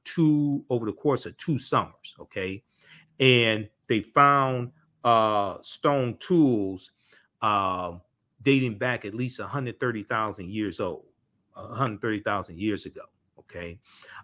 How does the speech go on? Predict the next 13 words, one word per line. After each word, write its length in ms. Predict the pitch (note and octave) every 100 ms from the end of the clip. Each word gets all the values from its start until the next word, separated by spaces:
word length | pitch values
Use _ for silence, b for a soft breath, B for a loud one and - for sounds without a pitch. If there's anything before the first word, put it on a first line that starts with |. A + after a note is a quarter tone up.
| -
Uh, 260 | F#2+ F#2+
stone 480 | - - D3+ D#3+ D#3
tools 400 | - E3 D3 C3
found 380 | - C3 C3 B2+
on 100 | A2
the 60 | G2
Greek 340 | F2 C3 B2+
island 320 | B2 A2+ G#2+
of 140 | F2 -
Crete, 400 | - D#3 F2+ - _ _ b b b _ _ _ _ _ _ _ _ - b b -
uh, 380 | A2+ G2 F#2+ F#2+
archaeologists 800 | C3 B2 B2 A2+ A2+ G2 G2+ -
say 240 | - A#2